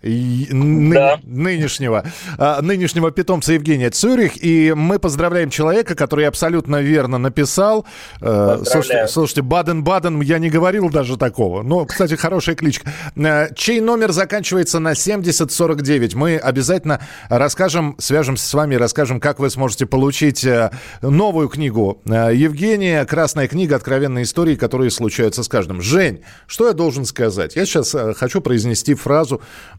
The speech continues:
Speaker 1: э, героев Александра Дюма. «Гас-, вперёд, гасконец! Нас ждут
Speaker 2: <laughs>
Speaker 1: великие дела». Ну что, вперёд за новыми историями. Рад был пообщаться. И
Speaker 2: Взаимно.
Speaker 1: да, будем дружить, э, ну, семьями,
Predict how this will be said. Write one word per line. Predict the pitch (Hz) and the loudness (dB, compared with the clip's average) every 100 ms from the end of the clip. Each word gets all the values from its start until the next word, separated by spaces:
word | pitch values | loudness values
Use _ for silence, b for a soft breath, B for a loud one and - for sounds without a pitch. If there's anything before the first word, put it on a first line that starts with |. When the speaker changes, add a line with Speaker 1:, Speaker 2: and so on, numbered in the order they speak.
| - | -6
Speaker 1:
э, | 92 90 - | -2 -2 -2
героев | 117 127 147 127 | 0 4 4 2
Александра | 123 113 - 110 101 | -2 -4 -4 -6 -4
Дюма. | 95 107 95 - b b b | -2 -2 -2 -6 b b b
«Гас-, | 104 147 - | 0 0 0
вперёд, | 175 - 175 185 175 | -6 -4 2 2 2
гасконец! | 135 151 - 208 165 - - B B B B | 2 0 2 0 2 -4 -8 B B B B
Нас | 135 165 | 0 2
ждут | 139 147 160 202 | 0 -2 0 0
Speaker 2:
<laughs> | |
Speaker 1:
великие | 180 185 190 180 165 147 | 2 2 2 0 2 2
дела». | 120 147 143 117 95 | 4 2 4 2 -2
Ну | 107 147 | -2 -2
что, | - 175 | 0 0
вперёд | - 160 185 | 2 2 2
за | 151 180 | 2 0
новыми | 180 170 170 | 0 0 0
историями. | 165 - 185 180 139 104 78 - B B B | 0 0 2 4 2 0 -6 -14 B B B
Рад | 113 143 226 | 0 2 2
был | 208 220 | 2 0
пообщаться. | 220 214 - 220 262 247 - 139 92 | 0 0 0 0 0 0 -2 -2 -2
И | 101 127 147 151 156 151 | -4 0 4 4 6 6
Speaker 2:
Взаимно. | 135 147 147 143 - | 4 2 -2 -4 -4
Speaker 1:
да, | 139 214 220 | -2 -2 -2
будем | 135 240 240 | -2 -2 -2
дружить, | 208 214 185 220 - | -2 -2 -2 -4 -2
э, | 151 135 143 | -2 -2 -4
ну, | 196 190 | -2 -2
семьями, | - 190 196 165 135 | 0 0 2 2 2